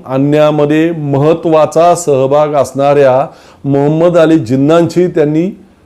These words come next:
नातं निभावलं, दोस्ती निभावली आणि महात्मा गांधींची हत्या घडवून आणण्याच्या कटात मात्र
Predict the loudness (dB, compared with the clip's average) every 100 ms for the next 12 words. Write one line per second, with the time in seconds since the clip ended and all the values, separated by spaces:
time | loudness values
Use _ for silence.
0 | _ _ -8 -2 -2 0 0 2 2 2
1 | 0 0 0 0 0 -2 0 0 -2 -2
2 | -2 -4 -4 -4 -4 -4 -4 -2 0 -2
3 | 0 -2 -2 -4 -4 -4 -2 0 2 0
4 | 0 -2 -2 -2 -4 -2 -2 -2 -4 -2